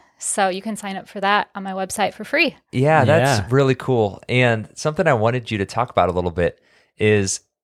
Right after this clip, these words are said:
Speaker 2: I always get really fired up, or I think it's really cool when people use their different giftings to glorify Christ, to share
Speaker 3: Mm-hmm.
Speaker 2: the gospel. And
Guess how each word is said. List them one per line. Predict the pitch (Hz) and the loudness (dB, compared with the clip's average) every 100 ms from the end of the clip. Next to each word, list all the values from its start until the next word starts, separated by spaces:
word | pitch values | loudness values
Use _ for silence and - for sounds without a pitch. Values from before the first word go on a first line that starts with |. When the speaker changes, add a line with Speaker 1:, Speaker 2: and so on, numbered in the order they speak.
| _ | _
Speaker 2:
I | - 123 | -2 0
always | - 123 143 117 | 2 2 2 0
get | 117 - | -2 0
really | 107 101 | 0 0
fired | 101 95 92 | 2 2 2
up, | 92 | 0
or | 98 | 0
I | 92 | -2
think | 113 | -2
it's | 104 - | -6 -4
really | 104 | -4
cool | 98 107 | -2 -6
when | 95 | -6
people | - 117 120 | -6 -6 -2
use | 107 101 | -2 -2
their | 95 | -2
different | 98 95 85 | -4 -8 -10
giftings | 80 87 - 85 80 80 - _ _ - | -6 -8 -8 -12 -12 -14 -18 _ _ -8
to | 110 | 0
glorify | 117 113 104 92 | 2 2 2 0
Christ, | - 92 85 87 131 123 | 0 -2 -2 0 -2 0
to | |
share | 101 117 | 0 0
Speaker 3:
Mm-hmm. | 104 | 0
Speaker 2:
the | |
gospel. | 90 85 85 - 101 87 _ _ _ - | 0 0 -2 -6 -8 -8 _ _ _ -6
And | 110 107 98 90 90 | 0 2 2 0 -4